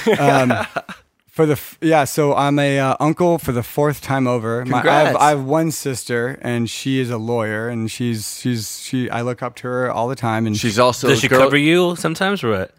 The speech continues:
Speaker 2: Co-, <laughs> yeah, I'm, I'm never in trouble.
Speaker 1: She's also a
Speaker 2: <laughs>
Speaker 1: Girl Scout cookie poster girl.
Speaker 2: Yeah, and, like, so yeah, you know, um, it's really cool. How, but with the covid times, it's the first time of all my, uh, out of my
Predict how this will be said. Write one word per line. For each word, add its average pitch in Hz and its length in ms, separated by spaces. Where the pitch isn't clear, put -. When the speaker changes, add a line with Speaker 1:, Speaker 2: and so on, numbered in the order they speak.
Speaker 2:
Co-, 127 420
<laughs> - 80
yeah, 113 320
I'm, 156 240
I'm - 300
never 107 240
in 92 100
trouble. - 600
Speaker 1:
She's 98 200
also 135 280
a 127 40
Speaker 2:
<laughs> - 80
Speaker 1:
Girl 123 160
Scout 113 320
cookie 110 240
poster 107 400
girl. 95 360
Speaker 2:
Yeah, 139 400
and, 147 180
like, 151 220
so - 160
yeah, 170 340
you 135 200
know, 139 180
um, 131 360
it's 139 240
really 151 260
cool. 160 400
How, 127 180
but 135 160
with 135 140
the 135 80
covid 160 380
times, 123 320
it's 127 80
the 135 100
first 143 300
time 143 200
of 120 140
all 151 580
my, 123 380
uh, 113 240
out 127 140
of 127 80
my 120 240